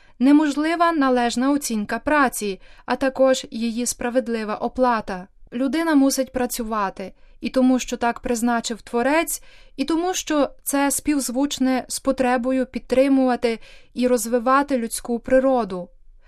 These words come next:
Праця — моральний обов'язок щодо ближнього, а ближній — це насамперед власна родина,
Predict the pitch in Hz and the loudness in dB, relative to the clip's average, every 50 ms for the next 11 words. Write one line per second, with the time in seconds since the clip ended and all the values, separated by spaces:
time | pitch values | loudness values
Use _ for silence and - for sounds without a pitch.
0 | - - - - - - - 277 285 311 302 - 240 220 202 - - - 214 220 | -20 -20 -20 -20 -10 -4 -2 0 0 0 0 -2 -4 -6 -6 -8 -6 -6 -4 -2
1 | 226 233 233 240 240 233 233 226 220 214 220 277 302 294 277 277 262 - 254 - | 0 0 0 2 2 0 0 -2 -2 0 4 4 4 4 4 2 0 0 -2 -2
2 | - - - 254 226 285 262 254 302 311 285 240 202 - 208 190 180 190 185 180 | -4 -6 -4 -2 -2 -2 -2 0 0 2 2 2 0 -2 -8 -8 -8 -10 -12 -14
3 | - - - - - - - - - 202 240 269 294 311 285 - 269 262 254 247 | -16 -20 -20 -20 -20 -12 -8 -8 -4 -2 0 2 2 2 0 2 2 2 2 0
4 | 233 - - 240 226 226 247 247 - 247 233 233 233 247 240 240 240 240 - - | -2 -4 -6 -4 -2 -2 -2 -2 -4 -4 -4 -4 -4 -4 -2 -2 -2 -4 -4 -8
5 | - - - - - - 220 240 240 247 233 - 226 208 196 202 202 202 254 285 | -20 -20 -20 -20 -12 -4 0 2 2 2 0 -2 -4 -6 -6 -6 -2 0 2 4
6 | 294 277 269 254 247 | 4 4 4 2 0